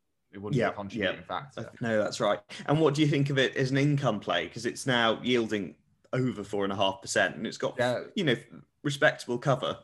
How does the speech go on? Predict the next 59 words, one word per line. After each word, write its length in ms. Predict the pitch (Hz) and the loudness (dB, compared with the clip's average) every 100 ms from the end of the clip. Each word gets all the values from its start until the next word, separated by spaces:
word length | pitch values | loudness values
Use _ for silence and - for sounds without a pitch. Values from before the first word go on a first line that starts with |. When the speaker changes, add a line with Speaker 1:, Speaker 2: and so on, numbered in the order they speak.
| _ _ - | _ _ -4
Speaker 1:
No, 100 | 135 | 2
I, 300 | 131 135 117 | 4 4 4
I 40 | 120 | 2
think 160 | 101 | 0
it 100 | 107 | -6
looks 160 | 92 - | -10 -8
great. 260 | 104 107 92 | -2 -2 -2
I 100 | 98 | -6
think 180 | 98 | -10
if 120 | 95 - | -12 -10
you 100 | 104 | -6
do 200 | 104 98 | -6 -4
want 200 | 95 92 | -6 -8
an 100 | 101 | -10
in-, 180 | 95 95 - | -10 -10 -10
if 160 | 113 | -6
you 100 | 120 | 0
want 180 | 107 101 | 0 -2
some 120 | 110 | -6
more 180 | 98 95 | -2 -2
income 240 | 101 104 98 | -2 -8 -14
exposure, 520 | - - - - 85 | -10 -10 -10 -10 -10
I 100 | 87 | -10
think 280 | - - - | -12 -18 -18
it's, 220 | - - _ _ - | -20 -20 _ _ -18
it's 120 | - | -10
probably 300 | - 107 98 | -2 -2 0
one 180 | 95 95 | -2 -2
of 80 | 90 | -4
the 60 | |
more 200 | 90 90 | -6 -6
sustainable 920 | 85 95 - 95 98 95 85 101 92 92 - | -8 -12 -4 -2 -2 -6 -10 -10 -10 -14 -12
large 340 | 104 98 92 | -4 -2 -2
paying 240 | - 98 92 | -4 -6 -6
dividend 380 | 101 110 107 90 | -8 -8 -10 -8
stocks 380 | 90 80 - | -8 -8 -10
at 80 | - | -14
the 80 | 90 | -12
minute. 300 | 95 90 - - | -10 -10 -12 -14
I 40 | 101 | -8
mean, 160 | 95 | -6
it's, 140 | 92 - | -6 -6
it's 120 | 120 | -4
Speaker 2:
Yeah, 100 | 135 | -2
Speaker 1:
probably, 220 | 113 95 | -2 -4
it's 120 | 120 131 | -6 -4
Speaker 2:
yeah. 40 | |
Speaker 1:
probably 200 | 110 98 | -4 -4
not 100 | 95 | -6
gonna 120 | 98 | -6
be 100 | 95 | -4
a 40 | 92 | 0
Speaker 2:
So 120 | 156 | 0
Speaker 1:
multi-bagger, 560 | 104 107 85 85 85 | 0 -6 -6 -6 -8
but 160 | 85 82 | -6 -8
I 60 | 85 | -8
think, 320 | 98 87 - - _ _ | -10 -10 -12 -20 _ _
you 80 | 92 | -10
know, 120 | 90 | -2